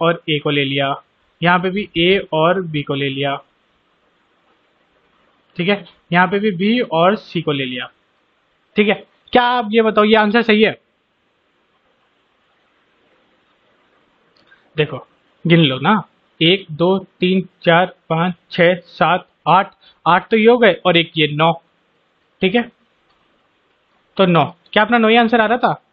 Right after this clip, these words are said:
नहीं, अपन ने तो देखा था seven answer आ रहा था। तो अब ऐसा क्या हुआ, अब यहाँ पे कहाँ पे fail हुआ? देखो मैं सीधा सीधा आपको code बता सकता था, पर मैं आपके साथ ना बैठ के उस logic को build करने की कोशिश कर रहा हूँ। logic build होगा ना तभी अपने को समझ में आएगा कि अपन कहाँ fail हो रहे हैं, ठीक है। यहाँ पे अपने को सीधा सीधा समझ में आ गया था कि हाँ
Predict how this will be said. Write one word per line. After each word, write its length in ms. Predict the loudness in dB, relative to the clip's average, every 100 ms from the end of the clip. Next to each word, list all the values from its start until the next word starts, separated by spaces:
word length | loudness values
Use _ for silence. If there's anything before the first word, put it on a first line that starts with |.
| -6
नहीं, 300 | -2 -2 -2 -6
अपन 180 | 0 2
ने 80 | 2
तो 80 |
देखा 200 | 2 2
था 60 | 2
seven 260 | 2 2 2
answer 260 | 0 0
आ 60 | 0
रहा 100 | -2
था। 140 | -6 -12 _ 2
तो 60 | 4
अब 80 | 4
ऐसा 200 | 2 0
क्या 140 | 0
हुआ, 240 | 2 0 0
अब 80 | 0 2
यहाँ 180 | 2 -2
पे 120 | -2
कहाँ 180 | -2 0
पे 120 | -2
fail 240 | -2 -4
हुआ? 120 | -4 -8 _ _ 0
देखो 180 | 4 6
मैं 200 | 6 4
सीधा 280 | 0 -2 0
सीधा 200 | 0 0
आपको 180 | 0 0
code 220 | 2 2
बता 200 | 2 2
सकता 260 | 0 0 2
था, 100 | 0 -4 _ _ 0
पर 100 | 2
मैं 120 | 4
आपके 240 | 2 0
साथ 160 | 0 2
ना 80 | 2
बैठ 240 | 4 2 2
के 100 | -2
उस 120 | -2 2
logic 380 | 2 2 -2 -6
को 120 | 0
build 220 | 2 4
करने 220 | 2 2
की 60 | 0
कोशिश 260 | 0 -2 0
कर 140 | 2
रहा 80 | 2
हूँ। 100 | 4
logic 300 | 4 4 2
build 180 | 4 4
होगा 160 | 4
ना 100 | 2 0 -6 -14 -2
तभी 180 | 0 2
अपने 180 | 0 0
को 80 | 2
समझ 280 | 2 2
में 100 | 2 0
आएगा 180 | 0
कि 120 | 0 0
अपन 180 | 0 0
कहाँ 300 | 0 2 0 2
fail 200 | 2 2
हो 100 | 0
रहे 120 | -4
हैं, 100 | -2
ठीक 140 | 0 0
है। 120 | -2 _ _ -2
यहाँ 140 | 0
पे 80 | -2
अपने 160 | -2 0
को 80 |
सीधा 200 | 2 2
सीधा 200 | 4 4
समझ 200 | 4 4 4
में 100 | 4
आ 40 |
गया 140 | 2 2
था 80 | 2
कि 120 | 2
हाँ 180 | 2